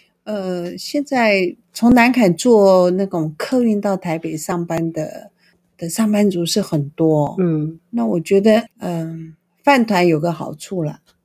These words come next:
Speaker 1: 就是就像你讲，他吃得饱嘛。
Speaker 2: 嗯。
Speaker 1: 那如果女生，其实她搞不好可以抵两餐。
Speaker 2: <laughs> 对，我记得你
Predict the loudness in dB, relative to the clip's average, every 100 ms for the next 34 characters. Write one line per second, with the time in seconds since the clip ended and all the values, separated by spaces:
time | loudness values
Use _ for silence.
0 | _ _ -12 -6 -6 -4 -4 -2 0 0
1 | -2 -6 -8 -10 -6 -8 -6 -8 -8 -18
2 | _ -20 _ _ -2 -2 -2 -6 -4 0
3 | 0 2 2 0 -2 0 2 2 2 0
4 | -2 -8 _ -16 -10 -6 -8 -4 0 2
5 | 0 2 0 2 2 2 0 -2 -2 -6
6 | 0 2 4 6 6 6 2 2 -6 0
7 | 0 2 0 2 4 4 2 2 2 0
8 | 2 0 0 -2